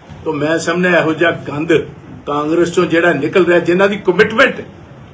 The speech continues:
ਨਿਰੀ ਤਾਕਤ ਦੇ ਨਾਲ ਹੈ, ਜਿਨ੍ਹਾਂ ਦੀ ਕਮਿਟਮੈਂਟ, ਮੈਂ ਅਕਸਰ ਸੁਣਦਾ,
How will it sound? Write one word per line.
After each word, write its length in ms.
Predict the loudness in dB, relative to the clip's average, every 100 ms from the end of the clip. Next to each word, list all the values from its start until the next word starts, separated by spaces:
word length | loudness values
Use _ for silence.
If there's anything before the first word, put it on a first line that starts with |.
| -20 -20 -2
ਨਿਰੀ 360 | 4 4 4 -2
ਤਾਕਤ 420 | 2 2 0 2
ਦੇ 180 | 2 4
ਨਾਲ 300 | 0 -2 -8
ਹੈ, 60 | -4
ਜਿਨ੍ਹਾਂ 260 | 2 4 2
ਦੀ 100 | 0
ਕਮਿਟਮੈਂਟ, 640 | 0 0 0 0 0 -2 -14 -20 -2
ਮੈਂ 380 | 2 2 2 -2
ਅਕਸਰ 280 | 0 0
ਸੁਣਦਾ, 300 | 2 0 2